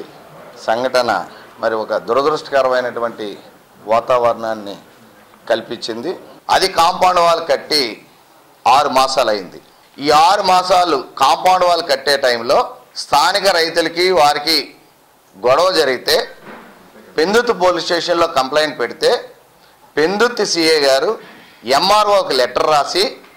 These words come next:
"ఆ హద్దులు ఫిక్స్ చేయండి, అక్కడ law and order సమస్య వచ్చేటట్టు ఉంది" అని చెప్పి ఆయన లెటర్ రాస్తే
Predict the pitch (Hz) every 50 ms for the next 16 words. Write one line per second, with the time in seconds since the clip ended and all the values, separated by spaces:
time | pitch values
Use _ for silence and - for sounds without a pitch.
0 | - - - _ _ _ _ _ _ 120 135 147 147 135 131 147 151 160 202 226
1 | 214 - 170 160 - - - 170 160 156 151 143 156 190 233 - - - - 156
2 | 143 139 147 165 180 175 175 170 170 - 160 - 147 143 123 131 120 - 160 151
3 | 143 147 139 - 127 127 131 135 135 131 123 117 120 120 - - 135 123 113 95
4 | - - - _ - - - - - - - 117 131 135 131 120 117 127 135 -
5 | 185 175 170 156 139 - - - 147